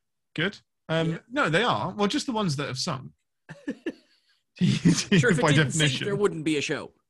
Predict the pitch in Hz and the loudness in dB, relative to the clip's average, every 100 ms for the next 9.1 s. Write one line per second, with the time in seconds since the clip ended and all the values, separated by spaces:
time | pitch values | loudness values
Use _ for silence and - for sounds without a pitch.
0 | _ _ _ 160 208 214 220 220 185 180 | _ _ _ -6 -2 0 0 -2 -2 -2
1 | 175 - 156 143 - 156 151 143 123 131 | -4 -6 -8 -10 -6 -4 -2 -2 2 2
2 | 127 127 123 127 - _ _ _ - - | 4 2 0 -4 -12 _ _ _ -14 -12
3 | 117 104 - - _ _ _ _ _ _ | -12 -14 -16 -20 _ _ _ _ _ _
4 | _ _ _ _ _ _ _ _ _ _ | _ _ _ _ _ _ _ _ _ _
5 | _ _ _ _ _ _ _ - 143 170 | _ _ _ _ _ _ _ -4 0 2
6 | 170 151 135 - 170 170 160 202 - 208 | 2 2 0 -2 -2 -2 -2 -2 -4 -6
7 | - 175 160 147 156 131 - 147 120 156 | -4 -6 -6 -6 -6 -8 -4 -2 -2 -2
8 | 180 139 131 127 - 131 - 120 120 151 | -2 -2 -2 -4 -10 -12 -8 -6 -4 -6